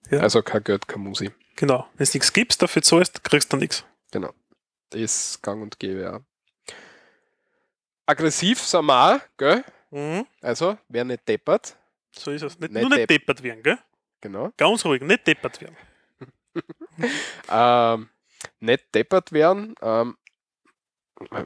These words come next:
Speaker 2: wie, wie erklärt man das? Nicht, äh, wär nicht dumm? Wär's wortwörtlich, macht aber keinen Sinn.
Speaker 1: Na.
Speaker 2: Also, du
Speaker 1: Mach
Speaker 2: sollst
Speaker 1: keinen Fehler, führ dich nicht blöd auf. Ja?
Speaker 2: Genau.
Speaker 1: Sei ruhig jetzt da,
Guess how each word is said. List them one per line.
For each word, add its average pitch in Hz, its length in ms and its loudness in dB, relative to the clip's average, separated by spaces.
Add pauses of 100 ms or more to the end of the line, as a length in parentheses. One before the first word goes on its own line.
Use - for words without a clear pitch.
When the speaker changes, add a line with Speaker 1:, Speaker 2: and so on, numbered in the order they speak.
(180)
Speaker 2:
wie, 107 220 -6
wie 113 140 2
erklärt 139 300 2
man 131 160 0
das? 113 320 2
Nicht, 110 960 -4 (220)
äh, 113 140 -6 (120)
wär 107 300 4
nicht 127 520 -2
dumm? 170 360 -4 (540)
Wär's 120 540 0
wortwörtlich, 120 600 2
macht 120 200 -4
aber 113 100 -4
keinen 120 160 -4
Sinn. 160 380 -2 (220)
Speaker 1:
Na. 151 220 -4 (720)
Speaker 2:
Also, - 200 -2 (240)
du - 100 -6
Speaker 1:
Mach 147 80 6
Speaker 2:
sollst - 180 2
Speaker 1:
keinen 151 380 0
Fehler, 139 420 2
führ 170 320 0
dich 175 280 -4
nicht 160 340 -6 (160)
blöd 139 360 0
auf. 143 560 -2
Ja? 151 240 2
Speaker 2:
Genau. 98 260 -12 (380)
Speaker 1:
Sei 131 300 0
ruhig 185 440 0
jetzt - 320 -2
da, 151 280 2